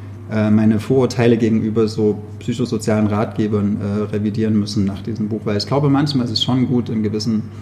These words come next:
Problemlagen, die man im Privaten hat oder auch mit, mit, mit dem Job oder so, wenn man da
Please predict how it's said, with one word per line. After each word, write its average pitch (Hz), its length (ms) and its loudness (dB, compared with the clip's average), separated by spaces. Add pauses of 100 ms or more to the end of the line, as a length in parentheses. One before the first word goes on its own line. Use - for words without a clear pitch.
(460)
Problemlagen, 117 680 4
die 110 80 2
man 104 120 4
im 101 80 0
Privaten 113 520 -2
hat 110 180 -2
oder 104 180 -4
auch 104 140 -8
mit, 107 220 -4 (1120)
mit, 110 180 -4 (140)
mit 117 160 2
dem 120 120 4
Job 113 340 0
oder 110 220 0
so, 110 160 -2
wenn 107 120 0
man 107 140 2
da 113 280 0